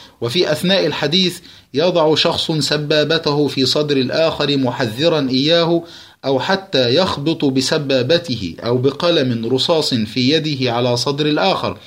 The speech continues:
وفي كثير من الأحيان يصفع هذا الشخص الشخص الآخر. وفي كثير من أفلامهم زوجة يصل بها الحديث مع زوجها إلى أن تصفعه صفعة قوية على وجهه،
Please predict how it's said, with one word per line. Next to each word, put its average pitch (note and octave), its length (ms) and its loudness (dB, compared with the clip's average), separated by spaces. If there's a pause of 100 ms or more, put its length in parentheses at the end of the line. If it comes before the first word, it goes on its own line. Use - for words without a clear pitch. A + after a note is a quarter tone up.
(640)
وفي C3 180 0
كثير G3 440 0
من E3 180 0
الأحيان D#3+ 500 0
يصفع C#3+ 680 0
هذا D3 280 0
الشخص - 520 0
الشخص B2+ 600 0
الآخر. D#3 540 0 (460)
وفي A#2 220 -2
كثير F3+ 460 2
من D#3+ 180 -2
أفلامهم D3 760 0 (300)
زوجة D#3+ 540 0
يصل C#3+ 560 0
بها D#3 200 0
الحديث C#3 500 -2
مع C#3+ 260 0
زوجها C#3 580 0
إلى C3 260 0
أن C3 140 0
تصفعه B2+ 720 0
صفعة B2+ 600 -2 (120)
قوية D3+ 500 0
على B2+ 420 0
وجهه، A#2+ 640 0